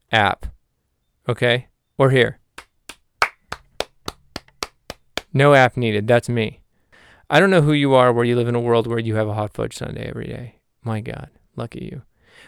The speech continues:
But if you didn't have that hot fudge sundae today and you had a salad, I clap for you. Those little rewards.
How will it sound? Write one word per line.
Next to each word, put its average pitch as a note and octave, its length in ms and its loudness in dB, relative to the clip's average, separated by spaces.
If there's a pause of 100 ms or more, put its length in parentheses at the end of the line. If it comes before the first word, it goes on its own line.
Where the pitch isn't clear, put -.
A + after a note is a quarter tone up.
(120)
But C3 100 0
if A#2+ 100 0
you E3+ 120 -2
didn't F3+ 260 2
have D#3+ 180 2
that C#3+ 160 4
hot C3+ 220 0
fudge B2+ 200 -2
sundae A#2 420 0
today A2 240 0
and A2 100 -4
you A2 80 -2
had A2 120 -2
a - 40 -6
salad, G#2+ 500 -4 (840)
I A#2 80 2
clap G2+ 340 -6
for - 80 -14
you. B2 180 -12 (1900)
Those A#2 160 -4
little A2+ 180 -4
rewards. G#2 560 -10